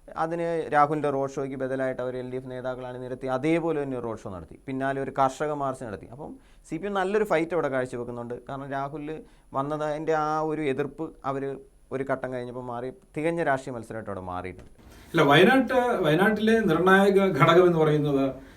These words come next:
Speaker 2: അവിടുത്തെ ഈ പറഞ്ഞ പോലെ വളരെ ക്രൂഷ്യലായുള്ള ഫാക്ടർ എന്ന് പറയുന്നത് രാഹുലിൻ്റെ സ്ഥാനാർത്ഥിത്വം തന്നെയാണ്. അപ്പൊ രാഹുൽ വന്നതോടുകൂടി അതൊരു ഗെയിം ചേഞ്ചർ ആയിട്ടാണ് വാസ്തവത്തിൽ യു ഡി എഫും അതുപോലെ തന്നെ കോൺഗ്രസും കാണുന്നത്. കാരണം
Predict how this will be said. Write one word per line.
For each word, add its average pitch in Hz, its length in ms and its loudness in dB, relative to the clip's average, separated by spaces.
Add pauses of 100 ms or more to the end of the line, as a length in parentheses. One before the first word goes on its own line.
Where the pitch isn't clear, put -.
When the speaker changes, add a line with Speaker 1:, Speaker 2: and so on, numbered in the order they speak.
(240)
Speaker 2:
അവിടുത്തെ 160 340 2 (160)
ഈ - 20 4 (120)
പറഞ്ഞ 151 180 2
പോലെ 151 160 2
വളരെ 175 260 4
ക്രൂഷ്യലായുള്ള 165 560 2
ഫാക്ടർ 143 260 0
എന്ന് 135 120 2
പറയുന്നത് 131 260 -2
രാഹുലിൻ്റെ 131 480 2 (140)
സ്ഥാനാർത്ഥിത്വം 120 640 -4
തന്നെയാണ്. 85 260 -10 (640)
അപ്പൊ 131 200 2
രാഹുൽ 233 400 10
വന്നതോടുകൂടി 233 560 8
അതൊരു 208 240 8
ഗെയിം 196 200 12 (120)
ചേഞ്ചർ 208 320 10
ആയിട്ടാണ് 180 400 6
വാസ്തവത്തിൽ 156 360 0 (460)
യു 170 160 8
ഡി 180 140 12
എഫും 170 260 0
അതുപോലെ 147 240 4
തന്നെ 139 180 4
കോൺഗ്രസും 139 400 8
കാണുന്നത്. 104 280 0
കാരണം 131 220 2